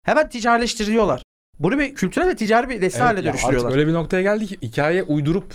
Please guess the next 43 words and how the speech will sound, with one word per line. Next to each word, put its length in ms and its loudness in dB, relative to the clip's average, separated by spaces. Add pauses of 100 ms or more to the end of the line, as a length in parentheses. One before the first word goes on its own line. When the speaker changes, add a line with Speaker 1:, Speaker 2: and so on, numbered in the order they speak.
(160)
Speaker 2:
bunun 160 0
üstüne 540 -2
Speaker 1:
Evet, 220 0
Speaker 2:
şey 80 0
Speaker 1:
evet. 80 2
Speaker 2:
yapıyorlar. 400 -2
Speaker 1:
Ona 60 0
Speaker 2:
Yani 240 0
artık 120 0
Speaker 1:
geldi, 80 -8
Speaker 2:
hikaye 180 0
Speaker 1:
ona 60 2
Speaker 2:
uydurma 180 0
Speaker 1:
geldi. 120 -2
Speaker 2:
noktasına 420 -2
gelindi 400 0
Speaker 1:
Ona 140 2
geldi. 140 0
Speaker 2:
aslında, 400 -6 (420)
o 120 4
sektör 400 -2
de 40 2
aslında 320 -2
bir 80 -2
doymuşluğa 540 0
ermiş 300 -4
durumda. 220 -4
Speaker 1:
Evet. 180 0 (140)
Speaker 2:
O 140 4
yüzden 200 -2
insanlar 380 -2
hikaye 420 0
uyduruyorlar. 560 0
Speaker 1:
Evet. 160 -4
Speaker 2:
İşte 180 -14
internette 500 0
mesela 260 -2
creepypasta 520 0
dediğimiz 320 -2
korku 180 0
Speaker 1:
Aa, 80 0
evet. 100 0
Speaker 2:
hikayelerinden 580 -2